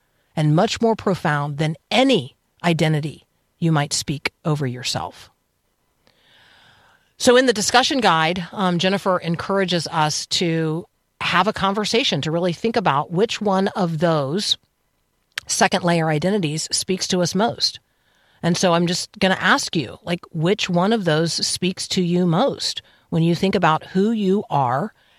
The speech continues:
as a new creation in Christ Jesus? So Jennifer, um, I,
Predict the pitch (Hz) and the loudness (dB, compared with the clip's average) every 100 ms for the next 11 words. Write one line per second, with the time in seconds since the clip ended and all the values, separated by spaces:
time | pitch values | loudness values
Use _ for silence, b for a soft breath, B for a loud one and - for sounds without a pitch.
0 | - 180 175 165 165 196 - 196 160 151 | -4 0 2 4 4 2 0 0 2 0
1 | 160 151 156 151 139 - 139 - - - | -2 -2 -2 -2 -2 -4 -6 -8 -10 -12
2 | - - _ b b b b b b 226 | -14 -18 _ b b b b b b 2
3 | 233 277 - 240 220 - 196 185 180 175 | 4 4 4 2 2 -2 -2 0 0 -4
4 | - _ _ _ _ _ _ 202 196 240 | -12 _ _ _ _ _ _ 2 6 6
5 | 262 | 4